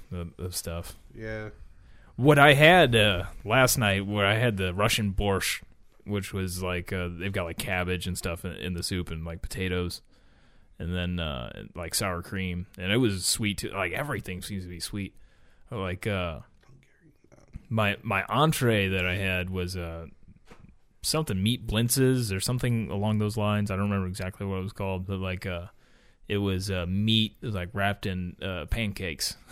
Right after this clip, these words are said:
Speaker 1: <laughs>
Speaker 2: Ooh, okay.
Speaker 1: And then it had, like, sour cream. It was
Speaker 2: Oh,
Speaker 1: good.
Speaker 2: yeah.
Speaker 1: It was good.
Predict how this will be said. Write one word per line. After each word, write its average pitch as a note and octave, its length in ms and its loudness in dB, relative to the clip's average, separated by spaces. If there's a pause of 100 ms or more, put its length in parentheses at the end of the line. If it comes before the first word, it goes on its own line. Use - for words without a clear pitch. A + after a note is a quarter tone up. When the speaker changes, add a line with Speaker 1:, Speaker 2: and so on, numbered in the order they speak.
(200)
Speaker 1:
<laughs> - 360 -18
Speaker 2:
Ooh, A#2+ 440 -8 (480)
okay. A#2 340 -12 (160)
Speaker 1:
And G#2+ 120 -2
then G2+ 80 0
it F#2+ 60 0
had, G2+ 120 0
like, F2+ 140 -4
sour F#2+ 240 -2
cream. F#2+ 340 -4 (1120)
It - 60 -12
was - 80 -8
Speaker 2:
Oh, - 200 -2
Speaker 1:
good. E2 280 -4
Speaker 2:
yeah. F3+ 180 -10
Speaker 1:
It - 440 -20
was A2+ 100 -12
good. A2 320 -6